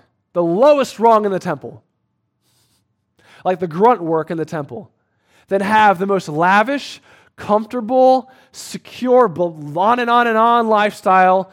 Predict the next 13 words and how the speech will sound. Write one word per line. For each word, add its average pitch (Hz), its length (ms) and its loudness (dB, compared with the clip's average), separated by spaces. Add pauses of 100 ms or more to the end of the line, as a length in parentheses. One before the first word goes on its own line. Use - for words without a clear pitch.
(120)
that 175 100 0
lacked 175 320 0
integrity. 139 580 -10 (1200)
I'd 220 180 4
rather 220 200 4
be 196 100 -2
the 180 100 0
lowest 190 400 0
rung 127 380 -8 (1080)
than 160 120 -4
have 160 200 -2
everything? 127 400 -12 (1700)
Why? 156 420 -16